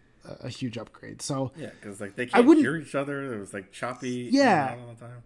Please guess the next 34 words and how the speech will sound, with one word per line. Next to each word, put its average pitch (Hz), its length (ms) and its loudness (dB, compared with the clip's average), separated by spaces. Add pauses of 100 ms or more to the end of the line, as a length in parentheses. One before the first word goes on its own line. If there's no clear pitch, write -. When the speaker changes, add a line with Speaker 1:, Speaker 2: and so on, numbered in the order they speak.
(140)
Speaker 1:
And 240 140 6
I 262 200 8
wouldn't 330 280 10
say 208 400 8
get 175 340 4
rid 170 260 6
of 131 120 2
it. 107 240 -10 (180)
I, 170 120 -8
I 175 180 0
would 190 140 4
say 202 540 4 (1700)
use 226 420 12
Horst 226 400 8
as 165 140 -2
a 170 40 -2
basis 175 840 -4
and 156 160 -10
maybe 165 520 -2 (680)
mix 190 300 4
up 185 100 2
the 170 80 0
rules 135 240 -4
a 110 40 -12
little 82 160 -18
bit. - 260 -20
Change 233 320 4
it 190 80 6
up. - 260 0 (720)
Maybe, 214 280 8 (140)
maybe 247 200 8
the 226 100 4
shots 208 500 2
are 165 480 2